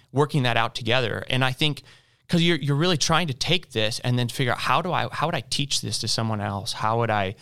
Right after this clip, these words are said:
apply this before with a coun-, with someone I'm trying to help within the church or whatever context you're in?" And so I think, like, both of those things make it so that it's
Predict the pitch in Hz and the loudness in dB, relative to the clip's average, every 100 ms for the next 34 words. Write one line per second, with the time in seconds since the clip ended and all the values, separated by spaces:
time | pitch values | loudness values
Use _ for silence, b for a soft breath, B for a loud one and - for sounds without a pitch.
0 | B 127 - 123 127 120 110 110 - - | B -10 -2 2 2 2 -2 -2 -6 -8
1 | _ _ - 117 - 123 127 117 - 120 | _ _ -6 -4 -2 -2 -2 -4 -4 -2
2 | 120 - 117 127 123 113 110 120 120 113 | -2 -4 -2 0 0 -2 -4 -4 -4 -4
3 | 110 113 113 107 104 101 - 127 123 - | -2 -2 -4 -6 -4 -4 -4 -4 -4 -6
4 | 110 104 - - 107 - - - 110 104 | -4 -4 -4 -6 -6 -6 -8 -8 -6 -6
5 | - b b b b b 120 143 156 202 | -8 b b b b b 0 2 2 0
6 | 117 107 - b b b - 135 185 151 | -2 -2 -10 b b b -2 0 2 2
7 | 131 135 180 180 120 117 135 - 156 - | 2 2 0 0 2 0 -2 0 -2 -2
8 | - _ - - 127 - 117 - - - | -8 _ -4 -2 0 -2 -4 0 0 0